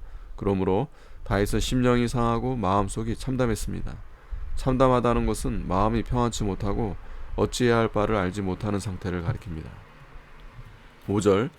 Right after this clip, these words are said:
내가 옛날을 기억하고 주의 모든 행하신 것을 묵상하며 주의 손의 행사를 생각하고.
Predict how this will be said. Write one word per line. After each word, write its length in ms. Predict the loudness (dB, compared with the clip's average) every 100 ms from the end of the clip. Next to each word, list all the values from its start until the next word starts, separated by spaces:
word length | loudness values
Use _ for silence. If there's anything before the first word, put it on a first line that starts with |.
| -18 -20 -20 -20 -2
내가 300 | 4 6 8
옛날을 400 | 8 8 8 8
기억하고 640 | 4 4 2 2 2 0 -2
주의 240 | 2 4
모든 300 | 4 4 4
행하신 480 | 2 4 2 0 -2
것을 320 | -2 0 -2
묵상하며 600 | -2 -2 -2 -2 -4 -8 -12 -20 -20
주의 320 | -4 4 4 4
손의 300 | 2 2 0
행사를 460 | -2 -2 0 -2
생각하고. 680 | -4 -6 -6 -6 -8 -8 -10